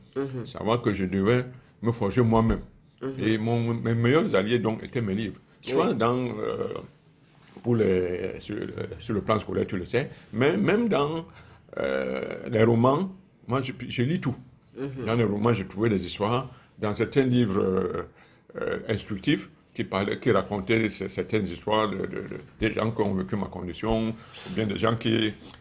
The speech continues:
Speaker 2: qui ont acquis d'énormes fortunes, mais ils sont passés toujours par les livres.
Speaker 1: Ok. Donc, tu, euh, ballon, ballon, tu,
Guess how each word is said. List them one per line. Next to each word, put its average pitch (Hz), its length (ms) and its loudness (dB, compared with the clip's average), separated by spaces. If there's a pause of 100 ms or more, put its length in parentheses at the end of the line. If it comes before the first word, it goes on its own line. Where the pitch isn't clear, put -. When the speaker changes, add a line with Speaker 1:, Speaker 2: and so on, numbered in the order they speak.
(180)
Speaker 2:
qui 117 140 0
ont 110 280 0
acquis 110 960 0
d'énormes 107 440 2
fortunes, 117 440 -2 (140)
mais 107 180 -2
ils 143 60 -4
sont 117 180 -4
passés - 340 -10
toujours 120 380 -6
par 101 160 -8
les 87 80 -8
livres. - 260 -12 (400)
Speaker 1:
Ok. 131 280 -2 (1000)
Donc, 151 440 4 (1000)
tu, 196 840 4 (260)
euh, 131 460 0 (500)
ballon, 151 400 4
ballon, 139 460 0
tu, 135 500 -2